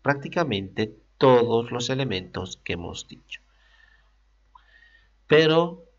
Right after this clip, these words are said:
queríamos demostrar acá que no me lo ha copiado el efecto porque no está aquí el efecto, entonces no hace eso propiamente.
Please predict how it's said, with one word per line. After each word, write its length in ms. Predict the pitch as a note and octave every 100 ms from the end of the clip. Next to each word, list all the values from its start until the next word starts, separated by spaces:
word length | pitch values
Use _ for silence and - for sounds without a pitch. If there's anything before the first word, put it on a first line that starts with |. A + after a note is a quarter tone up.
| _
queríamos 400 | G#2 G2+ G2 F#2+
demostrar 640 | G2+ D3+ E3 C3 G#2+ A2
acá 460 | B2 G2+ G2+ F#2+ - _ _ - -
que 100 | A2+
no 120 | B2
me 120 | E3+
lo 100 | F3+
ha 80 | F3
copiado 500 | F3+ E3 A2+ F#2+ F#2+
el 100 | A2
efecto 480 | D3 B2 G2 - G#2
porque 580 | A2 A2 - A#2 A2+ -
no 380 | A#2+ B2 C#3 D#3+
está 480 | C3 A#2 - C3 C3
aquí 400 | B2+ - A2 G#2
el 120 | F#2
efecto, 380 | F#2 - D#2+ F#2
entonces 300 | E2+ F2+ F#2+
no 140 | A2
hace 420 | A#2+ A#2+ B2 A#2+ G2+
eso 260 | - A#2+
propiamente. 640 | - F#2+ F#2+ F2 E2 -